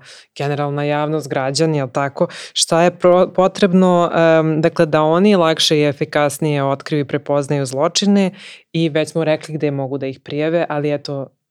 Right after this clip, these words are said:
kako mogu da se informišu, gde mogu da se informišu i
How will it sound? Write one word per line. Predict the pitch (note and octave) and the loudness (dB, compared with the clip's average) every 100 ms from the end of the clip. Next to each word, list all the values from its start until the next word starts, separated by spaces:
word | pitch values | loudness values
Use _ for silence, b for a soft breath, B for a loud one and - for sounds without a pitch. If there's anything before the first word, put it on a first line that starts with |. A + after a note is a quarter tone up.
| _ | _
kako | - E3+ - | -4 -4 -2
mogu | D#3+ D#3+ D#3 | -2 -2 -2
da | D3 | -8
se | C#3 C#3 | -8 -12
informišu, | B2+ E3+ F#3 G3 - D3+ | -4 -2 0 -2 -4 -8
gde | C#3+ F3 | -4 -2
mogu | F3 F3 E3+ | -2 -4 -4
da | D#3+ | -6
se | D#3 D#3+ | -6 -10
informišu | D#3 D#3 D3+ D3+ D#3 - D3+ D3 B B B B | -8 -6 -4 -6 -8 -8 -8 -10 B B B B
i | D#3+ D#3+ D3+ D3 | -6 -4 -4 -4